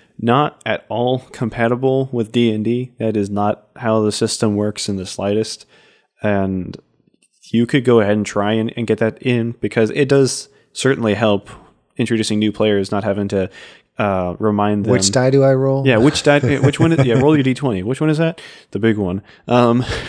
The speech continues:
Speaker 1: <laughs> but one of the things that we really pointed out in Tunnels and Trolls was the interesting aspect of things really taking a toll physically on your character.
Speaker 2: Yes.
Speaker 1: When you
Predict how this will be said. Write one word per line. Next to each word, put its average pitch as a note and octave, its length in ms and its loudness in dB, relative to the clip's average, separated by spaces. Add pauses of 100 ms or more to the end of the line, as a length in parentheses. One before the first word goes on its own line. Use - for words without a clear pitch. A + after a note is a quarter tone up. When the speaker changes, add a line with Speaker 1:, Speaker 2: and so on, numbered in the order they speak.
(140)
Speaker 1:
<laughs> - 360 -20
but B2+ 280 2
one B2+ 180 2
of C3 60 2
the B2 80 -2
things B2 220 0
that A#2 80 0
we A#2 120 -2
really A#2+ 260 0
pointed A2+ 400 -2
out G#2 320 0
in G#2+ 120 -2
Tunnels A#2 300 -2
and G2 80 -6
Trolls C3 420 0
was G#2 320 -6
the A2 160 -2
interesting A2+ 540 -2
aspect A2 480 -4
of F#2+ 160 -2 (460)
things C3 360 0
really B2+ 200 2
taking G#2+ 340 -4
a G2 40 -2
toll G#2 520 -2 (140)
physically A2+ 360 0
on G2+ 80 0
your F2+ 120 -4
character. G2 500 -2
Speaker 2:
Yes. F#2+ 300 -6
Speaker 1:
When G#2+ 360 4
you A2+ 480 2